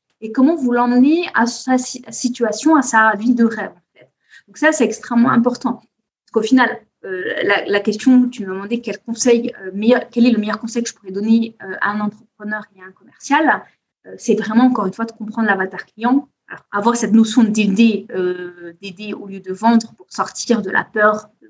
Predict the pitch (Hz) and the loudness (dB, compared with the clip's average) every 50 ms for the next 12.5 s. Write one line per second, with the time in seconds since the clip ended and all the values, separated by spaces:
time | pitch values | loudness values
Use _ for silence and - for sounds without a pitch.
0 | _ 208 233 262 294 302 285 277 - - - _ _ _ _ _ _ 196 196 - | _ 2 4 6 6 6 4 2 -4 -12 -18 _ _ _ _ _ _ -16 -4 -2
1 | 240 254 262 262 247 233 226 233 220 226 247 - - _ _ _ _ _ _ _ | 2 2 4 4 4 4 4 4 4 2 2 -2 -6 _ _ _ _ _ _ _
2 | - 185 180 180 175 175 175 175 175 - - - 190 185 - 190 190 180 - 226 | -10 -6 -6 -6 -6 -6 -10 -12 -14 -16 -12 -12 -12 -8 -2 -2 -2 0 0 0
3 | 226 226 - 202 196 196 190 180 - - - 185 190 190 196 208 202 196 185 190 | 0 0 0 -2 -2 -2 -2 -2 -2 0 2 2 2 2 2 0 0 2 4 4
4 | 185 185 196 196 196 196 - - 190 - 208 202 - - - - - 208 208 - | 4 4 4 0 0 0 -6 -12 -14 -12 -14 -14 -14 -14 -20 -20 -20 -16 -12 -4
5 | - - 226 220 214 214 - 202 208 196 190 190 - - - 185 190 _ _ - | 2 2 2 2 2 -2 -6 -6 -4 -2 -2 -2 -2 -4 -8 -16 -20 _ _ -12
6 | 214 196 190 196 185 190 185 196 190 208 226 277 269 - - _ _ _ _ _ | -10 -6 -2 0 0 0 -2 -4 -4 -2 -2 -2 -2 -4 -12 _ _ _ _ _
7 | _ _ _ _ _ 240 233 240 254 247 - 208 202 202 202 196 202 202 202 202 | _ _ _ _ _ 2 4 4 4 4 4 4 2 2 2 2 0 0 0 2
8 | 208 220 226 233 254 - - 202 196 185 185 185 180 - - 196 214 214 - 220 | 2 4 4 4 2 2 0 0 2 2 2 0 0 0 0 0 0 0 0 0
9 | 226 240 233 - - - 190 185 175 - - 107 _ _ _ 220 202 208 220 233 | 0 0 0 -6 -14 -14 -12 -12 -12 -14 -18 -20 _ _ _ -8 -4 0 2 2
10 | 226 202 175 185 196 202 202 - - 247 226 202 190 185 190 185 190 - - - | 4 4 2 0 0 -4 -6 -4 0 0 2 2 2 2 2 0 0 -2 -8 -12
11 | - _ - 208 214 226 220 226 262 277 - _ _ _ _ - 202 202 - - | -14 _ -18 -10 -6 -4 -2 -2 -4 -6 -8 _ _ _ _ -4 -4 -4 2 2
12 | 247 226 220 226 214 - 202 185 185 | 2 4 4 2 2 4 2 2 2